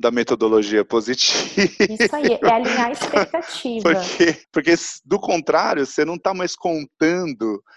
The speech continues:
Speaker 1: é, é, é, com a data, você tá contando com milagre. E aí,
Speaker 2: Isso
Speaker 1: no ramo
Speaker 2: aí.
Speaker 1: do milagre, talvez a gente tenha que chamar, ao invés de gestão de projetos,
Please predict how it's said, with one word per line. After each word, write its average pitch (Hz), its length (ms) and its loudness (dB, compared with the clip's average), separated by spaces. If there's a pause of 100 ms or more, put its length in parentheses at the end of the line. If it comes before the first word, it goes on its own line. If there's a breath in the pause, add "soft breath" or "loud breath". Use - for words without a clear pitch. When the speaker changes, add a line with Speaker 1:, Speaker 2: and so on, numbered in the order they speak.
(180 soft breath)
Speaker 1:
é, 110 100 0
é, 117 520 2
é, 110 40 -2
com - 140 -4
a 127 60 2
data, 110 440 0
você - 140 -10
tá 123 140 -2
contando 139 500 -2
com - 120 -10
milagre. 107 560 -2 (180)
E 131 140 2
aí, 123 600 2
Speaker 2:
Isso 107 100 -6
Speaker 1:
no 131 120 0
ramo 127 200 -2
Speaker 2:
aí. 135 40 -2
Speaker 1:
do 147 80 -2
milagre, 156 520 2
talvez 170 300 4
a 180 40 0
gente 180 120 -6
tenha 180 140 -6
que - 60 -12
chamar, 160 280 0
ao 147 100 2
invés 131 300 2
de 113 60 -8
gestão 131 260 -2
de 127 100 -8
projetos, 156 540 2